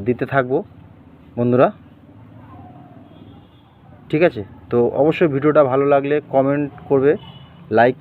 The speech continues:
করবে, শেয়ার করবে বন্ধুর কাছে, কমেন্টস তো অবশ্যই করবেন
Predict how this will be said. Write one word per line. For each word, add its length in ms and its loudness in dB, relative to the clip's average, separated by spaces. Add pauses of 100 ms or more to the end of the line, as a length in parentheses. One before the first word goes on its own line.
করবে, 180 2 (140)
শেয়ার 280 2
করবে 180 0 (100)
বন্ধুর 320 -4
কাছে, 180 -4 (720)
কমেন্টস 380 0 (140)
তো 60 0 (100)
অবশ্যই 420 -2
করবেন 260 2